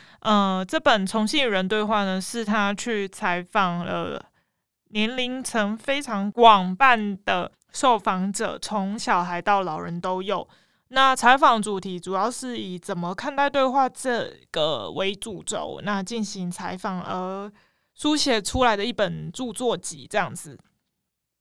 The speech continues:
那它是在二零一八年由时报出版。之所以我要介绍这本书，是因为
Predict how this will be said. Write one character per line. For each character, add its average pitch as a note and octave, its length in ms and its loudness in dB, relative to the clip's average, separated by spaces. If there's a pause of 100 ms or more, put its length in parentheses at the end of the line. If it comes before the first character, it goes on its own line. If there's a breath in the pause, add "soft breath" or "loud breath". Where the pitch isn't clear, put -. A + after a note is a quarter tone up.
(260)
那 D4+ 180 8
它 C#4 240 6
是 C#4 200 -2
在 B3 160 4
二 B3 120 4
零 A3+ 160 0
一 G#3 80 0
八 G#3 200 4
年 F#3 200 -2
由 F3 200 -4
时 F#3 200 -6
报 G3 220 0
出 - 260 -10
版。 - 240 -4 (1200)
之 F#4+ 160 0
所 F4 160 6
以 - 20 8
我 A3 160 8
要 G3+ 80 8
介 C#4 160 -2
绍 C4 160 4
这 B3 120 0
本 F#3 180 -2
书， G#3 180 -6
是 A3 140 -6
因 G3+ 140 -2
为 G#3 300 0